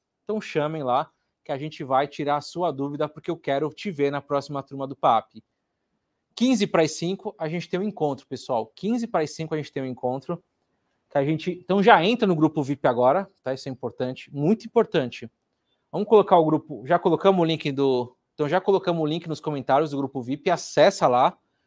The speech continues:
porque acessando lá você vai receber o link antes. Recebendo o link antes, você já garante e a gente se vê na próxima turma do pap. Então, pessoal, agora é a hora. Eu sei que é uma decisão difícil,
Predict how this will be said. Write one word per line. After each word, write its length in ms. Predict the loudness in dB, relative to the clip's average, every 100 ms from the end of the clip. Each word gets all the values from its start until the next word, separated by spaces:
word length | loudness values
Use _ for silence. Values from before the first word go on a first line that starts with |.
| _ _ -12
porque 240 | -2 0
acessando 580 | 2 0 0 0 0 4
lá 140 | 2
você 180 | 2 -2
vai 120 | -2
receber 280 | -2 -4 -2
o 80 | -2
link 260 | -4 -4
antes. 480 | -4 -4 -10 -20 -20 _ _ _ _ _ _ _ _ _ _
Recebendo 560 | 2 8 8 8 6 6
o 40 |
link 240 | 2 4 4
antes, 240 | 4 0
você 140 | 2
já 140 | 4 6
garante 500 | 6 6 2 -6 -8
e 100 | -4
a 80 | -4
gente 200 | -4 -6
se 120 | -6
vê 120 | -4
na 120 | -4 -2
próxima 400 | -4 -4 -6 -8
turma 260 | -6 -4
do 80 | -2
pap. 420 | 2 2 2 _ _ _ _ _ _ _ -16
Então, 360 | -2 0 0
pessoal, 480 | -4 -10 -4 -2 -2
agora 360 | -4 2 4 6
é 20 |
a 40 |
hora. 300 | 4 2 -2 _ _ _ _ _
Eu 120 | -6 -6
sei 420 | 2 2 2 -6
que 80 | -10
é 40 |
uma 120 | -8
decisão 300 | -10 -10 -10
difícil, 640 | -12 -10 -8 -8 -10 -12